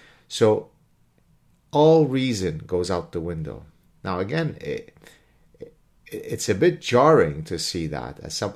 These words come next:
as a, as someone who studies, you know, psychology of decision making, because it truly shows you how irrational we are as human beings. It truly shows you that even on such profoundly important decisions, like who you're choosing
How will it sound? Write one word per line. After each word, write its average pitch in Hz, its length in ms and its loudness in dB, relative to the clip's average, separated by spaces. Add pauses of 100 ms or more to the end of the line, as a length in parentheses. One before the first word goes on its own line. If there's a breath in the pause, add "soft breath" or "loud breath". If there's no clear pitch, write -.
as - 140 -8
a, 76 260 -6
as 80 80 -10
someone 95 300 -4
who 78 140 -8
studies, 110 680 -4 (240)
you 78 120 -18
know, 76 140 -10
psychology 82 500 -4
of 76 80 -6
decision 76 380 -8
making, 73 400 -10 (400 loud breath)
because 123 220 -6
it 117 100 -10
truly 151 380 0
shows 131 420 0
you 80 160 -4
how 85 280 -4
irrational 90 680 -2
we 69 120 -8
are 73 220 -6
as 73 200 -8
human 73 260 -8
beings. 87 460 -10 (420 soft breath)
It 87 160 -8
truly 135 320 -2
shows 123 440 0
you 87 160 -4
that 78 300 -4 (340 soft breath)
even 139 400 -4
on 98 420 -6
such - 400 -6
profoundly 120 600 -4
important 90 500 -4
decisions, 85 680 -6
like 76 260 -6 (180)
who 107 300 -4
you're 87 180 -2
choosing 80 680 -4